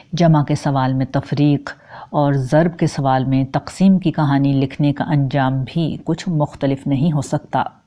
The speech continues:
قرآن مجید سے معلوم ہوتا ہے کہ جنت کی کامیابی اور جہنم سے نجات کسی شخص کے لیے ممکن نہیں جب تک وہ اللہ تعالیٰ کے پرچہ امتحان میں سرخرو نہیں ہو جاتا۔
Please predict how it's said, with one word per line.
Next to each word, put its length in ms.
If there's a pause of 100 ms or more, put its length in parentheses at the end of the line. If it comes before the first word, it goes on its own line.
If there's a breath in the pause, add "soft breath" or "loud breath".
(1080 soft breath)
قرآن 300
مجید 360
سے 100
معلوم 360 (100)
ہوتا 300
ہے 100 (380 loud breath)
کہ 80
جنت 420
کی 120
کامیابی 680 (280 loud breath)
اور 280
جہنم 460
سے 180
نجات 500 (300 loud breath)
کسی 200
شخص 360
کے 120
لیے 180
ممکن 400
نہیں 480 (200 loud breath)
جب 200 (180)
تک 280 (460 loud breath)
وہ 100
اللہ 260
تعالیٰ 380
کے 160
پرچہ 380
امتحان 840
میں 140
سرخرو 600
نہیں 280
ہو 120
جاتا۔ 360